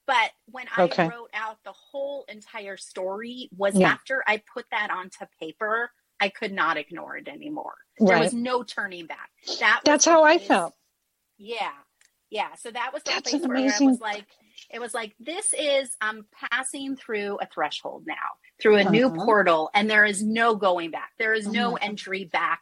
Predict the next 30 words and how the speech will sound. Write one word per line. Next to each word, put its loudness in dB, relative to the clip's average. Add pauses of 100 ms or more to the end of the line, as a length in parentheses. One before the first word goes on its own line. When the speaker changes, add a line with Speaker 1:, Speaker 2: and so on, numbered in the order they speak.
(400)
Speaker 1:
to -4
the 2
world -4
before. -10
This -2
is -6
a 4
whole 0
new -4
world." -6 (260)
Because 2 (380)
now 4
it -6
was -2
in -10
writing -6
and -12
it -18
was -16
something -8
tangible -4
and -2
I 4
could -6
look -2
at 4
it -2 (300)
on -2
my -2
screen. -2